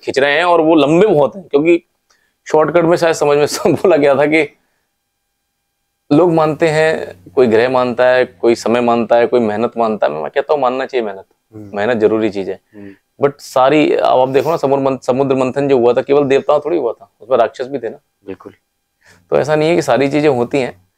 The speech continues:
Speaker 1: ग्रह जो होते हैं, जो बनते हैं, किसी ने भविष्यवाणी करी, कहते हैं, जो हमारे बुजुर्ग लोग कहते हैं कि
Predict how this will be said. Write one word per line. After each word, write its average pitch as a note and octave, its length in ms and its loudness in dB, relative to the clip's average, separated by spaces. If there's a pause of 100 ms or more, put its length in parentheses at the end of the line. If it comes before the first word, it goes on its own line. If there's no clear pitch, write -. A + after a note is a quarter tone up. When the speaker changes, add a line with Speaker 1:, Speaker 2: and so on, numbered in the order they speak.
(300)
Speaker 1:
ग्रह A#2+ 340 0
जो F#3+ 140 0
होते D#3 220 -2
हैं, E3+ 140 -4
जो D3+ 80 0
बनते A2+ 340 -4
हैं, C3 360 -12
किसी A#2+ 160 -8
ने C#3+ 80 -2
भविष्यवाणी B2+ 540 -2
करी, C#3+ 160 -2
कहते C3 280 -2
हैं, C#3+ 80 -2
जो C3+ 140 2
हमारे B2 180 2 (300)
बुजुर्ग A2 560 -4
लोग B2+ 160 -2
कहते A#2 220 -2
हैं B2 80 -2
कि C3+ 140 0